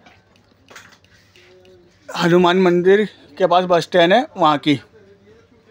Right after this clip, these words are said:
बहरहाल ये देख लीजिए ये दो जोड़े हैं और ये देखिए भाई अभी आप, भाई आपको तीसरा जोड़ा दिखा रहे हैं। ये देखिए भाई ज़र-, ज़रत, एक ज़रत के साथ ये लगा हुआ है लाल बन, लाल घाघरा या शायद लाल बन टाइप का है। इसका तीसरा जोड़ा ये है भाई,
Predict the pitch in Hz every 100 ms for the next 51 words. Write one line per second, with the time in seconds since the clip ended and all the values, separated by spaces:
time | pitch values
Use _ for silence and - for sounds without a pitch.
0 | - _ _ - 156 143 151 165 170 165
1 | 165 185 165 165 165 160 160 196 220 _
2 | _ _ 147 151 156 156 147 160 156 156
3 | 160 156 147 143 156 - - 156 151 151
4 | 151 151 139 151 208 _ _ _ _ 143
5 | 147 147 160 160 156 165 196 156 147 156
6 | 160 190 156 147 147 156 156 - 165 170
7 | 175 180 151 143 147 131 _ _ _ _
8 | _ 156 147 143 143 160 151 - - -
9 | 156 151 156 143 151 165 170 165 165 160
10 | 151 147 151 156 156 143 - 151 208 -
11 | _ _ _ _ _ _ _ 170 - 185
12 | 190 180 185 180 180 170 139 131 123